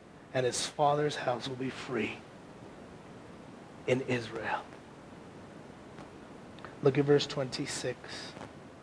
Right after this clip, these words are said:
"And David said to the men who stood by him, 'What shall be done for the man who kills this Philistine and takes away the reproach from Israel?'"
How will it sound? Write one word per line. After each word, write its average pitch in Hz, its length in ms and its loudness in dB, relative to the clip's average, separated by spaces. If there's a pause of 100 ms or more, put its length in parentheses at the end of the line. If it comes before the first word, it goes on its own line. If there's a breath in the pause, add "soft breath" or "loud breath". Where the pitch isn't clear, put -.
(480 loud breath)
"And 147 180 4
David 190 460 8
said 170 340 10
to 175 100 2
the 160 120 4
men 143 380 4
who 139 260 -4
stood 165 500 2
by 117 160 4
him, 131 460 -4 (880 loud breath)
'What 202 240 10
shall 214 340 6
be 196 160 8
done 190 300 8
for 185 180 -2
the 165 120 4
man 175 260 6
who 165 260 2
kills 202 360 4
this 160 340 0
Philistine 156 580 0
and 139 140 0
takes 185 380 0
away 156 260 8
the 143 160 4
reproach - 1040 4 (1200)
from 156 340 6 (200)
Israel?'" 135 760 6